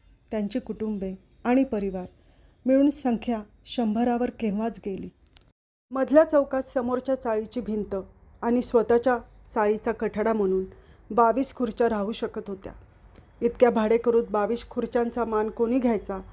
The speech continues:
हा मुद्दा सौजन्य, एकी, बंधुभाव यांची कसोटी पाहणारा होता. सुरुवातीला "आम्ही कशाला, आम्ही कशाला"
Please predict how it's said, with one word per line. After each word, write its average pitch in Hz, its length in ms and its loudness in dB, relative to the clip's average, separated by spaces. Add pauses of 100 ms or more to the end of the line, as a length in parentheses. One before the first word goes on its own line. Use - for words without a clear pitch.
(280)
हा 262 80 6
मुद्दा 240 340 2
सौजन्य, 220 680 0 (300)
एकी, 233 380 -2
बंधुभाव 214 600 0 (440)
यांची 269 260 2
कसोटी 240 440 2
पाहणारा 202 460 -4
होता. 190 340 -8 (540)
सुरुवातीला 311 680 2 (460)
"आम्ही 254 280 2
कशाला, 226 480 0 (120)
आम्ही 233 240 -2
कशाला" 202 480 -4